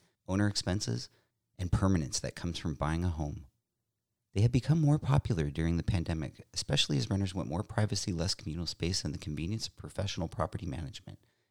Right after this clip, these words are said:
and the amenities associated with a new home. The big question is, can it last?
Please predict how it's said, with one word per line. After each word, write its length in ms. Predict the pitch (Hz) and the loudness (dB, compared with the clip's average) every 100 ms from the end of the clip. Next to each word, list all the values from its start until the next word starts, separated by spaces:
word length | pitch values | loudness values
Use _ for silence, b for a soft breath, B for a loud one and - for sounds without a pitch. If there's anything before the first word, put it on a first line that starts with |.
| _ - | _ -8
and 120 | 82 | -4
the 20 | |
amenities 480 | 80 82 80 78 78 | -2 -2 -2 -2 -2
associated 500 | 76 87 82 85 78 | 0 0 2 2 0
with 140 | 73 | -2
a 60 | - | -4
new 180 | 73 80 | -4 -4
home. 340 | 82 71 76 _ _ _ _ _ - | -4 -4 -8 _ _ _ _ _ -8
The 80 | |
big 160 | 76 85 | -4 -2
question 380 | - 95 - 90 | 4 4 4 -2
is, 160 | 87 | -4
can 180 | - 98 | -4 -4
it 80 | 82 | -2
last? 460 | 98 127 92 - | 0 0 0 -4